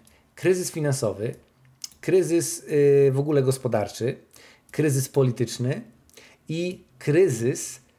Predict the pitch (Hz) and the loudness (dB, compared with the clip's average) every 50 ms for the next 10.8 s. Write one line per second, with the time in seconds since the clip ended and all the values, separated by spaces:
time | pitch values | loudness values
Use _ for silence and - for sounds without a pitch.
0 | _ _ _ _ - 135 131 127 131 135 131 - - 156 156 135 - - 147 143 | _ _ _ _ -2 2 2 4 2 2 0 -4 -2 -2 -2 -2 -2 -2 -4 -4
1 | - 143 131 127 127 123 117 110 - - - - - 127 120 117 113 113 110 110 | -2 -2 0 2 2 2 2 0 -2 -8 -12 -8 -6 -4 -2 -4 -4 -6 -8 -6
2 | 123 147 170 170 151 123 117 156 165 160 151 135 135 151 147 147 147 131 123 127 | -4 -2 -2 -2 0 0 0 2 2 2 0 0 0 2 2 2 2 2 2 2
3 | 123 123 123 123 123 123 123 120 120 127 - 131 123 - - 110 - - - - | 2 2 2 2 2 2 0 0 -2 -4 -6 -8 -8 -6 -8 -8 -8 -10 -14 -18
4 | - - _ _ _ _ _ _ _ - 147 151 147 147 151 147 151 - - 135 | -18 -20 _ _ _ _ _ _ _ -6 -4 -2 0 0 0 0 0 -2 -4 -2
5 | 127 143 147 147 139 135 170 139 - 220 214 165 147 131 127 131 123 127 135 135 | 0 0 0 0 0 -2 -2 -2 -2 0 0 2 2 4 4 4 2 2 2 2
6 | 135 135 131 127 127 123 127 - - _ - - - 147 156 151 139 123 - 123 | 2 2 4 4 4 2 0 -6 -18 _ -18 -6 -2 0 2 2 2 0 -2 -6
7 | - - 110 104 110 127 185 - - - _ _ _ _ _ - 120 117 117 110 | -6 -4 -2 0 0 0 -2 -4 -8 -20 _ _ _ _ _ -4 -2 -2 -2 -2
8 | 131 120 - 120 113 110 - - - 113 117 110 - 127 123 120 107 - - 110 | -4 -4 -2 -4 -4 -4 -6 -10 -10 -10 -10 -4 0 0 2 2 0 -2 -4 -6
9 | 104 98 - 117 101 - - - _ _ _ _ _ _ _ _ - - - 180 | -4 -4 -2 -4 -4 -4 -8 -18 _ _ _ _ _ _ _ _ -6 -2 2 2
10 | 175 151 135 127 120 123 139 143 - - 123 - 123 127 120 | 4 4 4 4 2 2 0 -2 -4 -6 -2 0 0 0 0